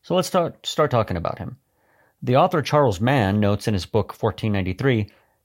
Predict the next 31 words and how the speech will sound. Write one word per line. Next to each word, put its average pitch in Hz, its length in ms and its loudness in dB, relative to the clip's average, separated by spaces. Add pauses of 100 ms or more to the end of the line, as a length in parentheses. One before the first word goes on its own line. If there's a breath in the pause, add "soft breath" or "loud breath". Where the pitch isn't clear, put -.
that 113 140 0
a 107 40 2
veritable 139 560 0
army 147 300 0
of 98 100 -2
scholars 110 460 -2
and 110 100 -2
activists 98 520 -4
have 113 160 -6 (100)
inundated 127 480 0
the 110 80 0
public 104 380 -2
at 92 100 -4
large 90 400 -2
with - 220 -8
widespread 151 480 -2
condemnations 110 720 -2
of 92 80 -4
this 92 180 -6
man 87 340 -4
and 95 140 -6
his 90 180 -6
works. - 360 -10 (680 soft breath)
They 110 120 2
refer 117 380 0
to 127 160 -2
him 117 100 0
as 95 140 -4
a 98 100 -6
brutal 110 460 0
racist, 135 500 -2